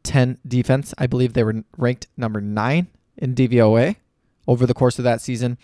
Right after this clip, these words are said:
and they won the Super Bowl. Last year, the Jets had the number two ranked defense, according to D V O A. They just needed a quarterback, and I was excited to see Rodgers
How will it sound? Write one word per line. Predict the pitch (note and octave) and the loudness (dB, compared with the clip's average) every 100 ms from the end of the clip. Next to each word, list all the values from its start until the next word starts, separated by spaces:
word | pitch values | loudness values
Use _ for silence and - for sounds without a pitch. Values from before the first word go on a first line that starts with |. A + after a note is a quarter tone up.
| _ _ | _ _
and | A#2 | -2
they | A2+ | 2
won | G#2+ G#2 | 2 0
the | |
Super | G2+ G#2 - | -2 -4 -4
Bowl. | G#2 - _ _ _ _ _ - | -8 -10 _ _ _ _ _ -6
Last | A2 B2 - | -2 -2 2
year, | C3+ | 2
the | B2+ | 2
Jets | A#2 A#2 - | 2 0 0
had | A2+ | -4
the | B2 A2+ | -4 -4
number | G#2 G#2+ B2+ C3+ C#3 _ _ | -4 -4 2 2 0 _ _
two | - B2 A#2+ | 0 2 2
ranked | G#2 G#2+ G#2+ - - - | 0 -2 -2 -6 -16 -8
defense, | A#2+ - A#2 A2 | -6 0 0 0
according | - B2 G#2+ | -2 0 0
to | |
D | G#2+ A#2 | 0 0
V | A2 A2+ | 4 4
O | A2 | 4
A. | A2 G#2+ - _ - - - - - - _ | 4 2 -4 _ -20 -20 -20 -20 -20 -20 _
They | C3 | 2
just | B2 A2 | 2 0
needed | A2+ A#2+ A#2+ | 0 4 6
a | A2 | 4
quarterback, | - G#2 G#2 G2+ G2 - _ _ _ _ _ | 2 2 2 -2 -4 -8 _ _ _ _ _
and | B2 A2+ A2 | -2 0 2
I | |
was | A2 | 0
excited | G#2 - A#2 | -2 0 0
to | A2 | 0
see | - A#2+ | -2 -2
Rodgers | A2+ A2 A2+ A#2 G#2 | 2 2 2 0 -2